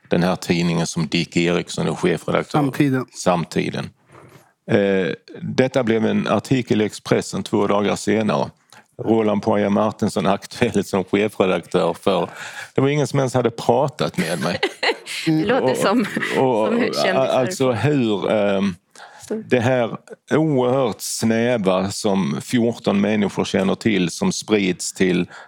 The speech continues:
Speaker 1: tolvtusen följare i sociala medier hamnar plötsligt i en tidning som når en miljon människor.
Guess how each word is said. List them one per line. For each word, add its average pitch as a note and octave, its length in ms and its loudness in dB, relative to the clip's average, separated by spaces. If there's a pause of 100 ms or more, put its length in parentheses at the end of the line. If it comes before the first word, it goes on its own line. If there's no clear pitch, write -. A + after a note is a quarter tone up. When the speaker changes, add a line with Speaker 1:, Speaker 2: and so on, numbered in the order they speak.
(100)
Speaker 1:
tolvtusen F#2+ 720 0
följare F#2+ 600 0
i F2+ 60 -2
sociala F2+ 640 0
medier E2+ 560 0 (360)
hamnar G#2 440 2
plötsligt F#2+ 760 -2
i - 420 0
en F3 180 0
tidning F3+ 460 2
som F3 160 -2
når F3 260 2
en F3 260 0
miljon F3 420 0
människor. F3 540 0